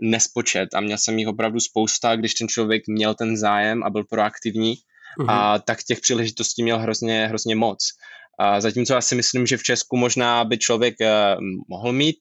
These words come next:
Speaker 1: tam někde třeba na fakultě nějaké možnosti, nějaké dobrovolnické práce tam v nějakém výzkumném ústavu nebo a, nebo tak, ale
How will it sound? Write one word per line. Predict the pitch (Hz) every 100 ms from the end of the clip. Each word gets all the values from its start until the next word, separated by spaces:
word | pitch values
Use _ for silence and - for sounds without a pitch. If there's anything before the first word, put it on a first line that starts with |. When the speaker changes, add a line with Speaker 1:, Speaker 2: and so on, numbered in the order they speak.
| -
Speaker 1:
tam | 120 117 113 -
někde | 110 110 104 110
třeba | 117 113
na | 113
fakultě | - 113 117 110
nějaké | 113 110 120
možnosti, | 110 110 113 113 - 113
nějaké | 110 104 117 104
dobrovolnické | 101 110 107 110 110 - 113
práce | - 104 - 107
tam | 104 107 98 - - -
v |
nějakém | 104 101 - 101 101
výzkumném | 104 - 110 107 101
ústavu | - 110 107 113
nebo | 104 98 98 - - - - - -
a, | 98 98
nebo | 101 98 110
tak, | 104 95 139 -
ale | 107 107 110 113 113